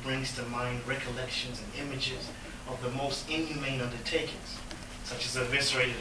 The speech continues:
and bloated Rwandese black bodies floating down Kigara River into Lake Victoria, and the Holocaust of skeletal Jews filing into Zyklon B gas chambers and Nazi death camps. The extreme stigma, revulsion, and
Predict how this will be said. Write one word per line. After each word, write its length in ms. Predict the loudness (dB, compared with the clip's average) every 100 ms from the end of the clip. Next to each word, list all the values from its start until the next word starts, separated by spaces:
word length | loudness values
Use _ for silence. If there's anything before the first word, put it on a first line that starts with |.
| 0
and 120 | 2
bloated 340 | 4 4 2 2
Rwandese 460 | 2 2 0 -2 4
black 280 | 4 6
bodies 360 | 8 8 6 0
floating 420 | 0 2 2 0
down 340 | 4 6 6 4 0 -2 -2 0
Kigara 440 | 2 4 6 8
River 320 | 8 6 6
into 240 | 4 4 0
Lake 160 | -2 -2 -4
Victoria, 360 | 2 4 4 0 -6 -8 -8 -6 -6 -6 -4
and 100 | 0
the 80 | 4
Holocaust 580 | 6 6 4 0 -2 0
of 80 |
skeletal 480 | 2 4 6 4 2 -2
Jews 360 | -2 -2 -2
filing 440 | -2 2 4 4 2
into 220 | 0 -2
Zyklon 420 | 2 2 2 0 -4
B 220 | -4 -2
gas 240 | 0 0 2
chambers 340 | 0 0 -4 -4
and 80 | 0
Nazi 320 | 0 0 -2 -2
death 180 | -2
camps. 340 | -2 -4 -4 -6 -8 -8 -8 -8 -6 -6 -6 -2
The 60 |
extreme 500 | 2 4 8 8 8
stigma, 560 | 8 8 10 10 8 6
revulsion, 600 | 4 10 12 12 8 4
and 120 | 0